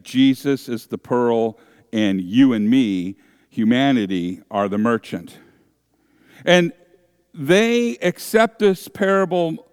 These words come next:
on this kind of a logic mostly because it fits their understanding, our understanding of the gospel and faith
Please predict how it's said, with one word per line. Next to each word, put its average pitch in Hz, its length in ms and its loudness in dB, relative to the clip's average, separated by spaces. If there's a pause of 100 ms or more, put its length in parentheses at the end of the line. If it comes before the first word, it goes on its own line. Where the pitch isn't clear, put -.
(120)
on 151 380 0 (220)
this 196 340 0 (100)
kind 180 340 -2
of 147 100 -2
a 143 100 2
logic 156 560 0
mostly 196 460 -2
because 160 720 -2 (760)
it 180 160 4
fits - 480 -2
their 165 320 0
understanding, 143 960 -2 (160)
our 175 340 2
understanding 131 800 0
of 135 100 -2
the 185 100 0
gospel 220 720 -2 (420)
and 151 240 2
faith 202 680 -2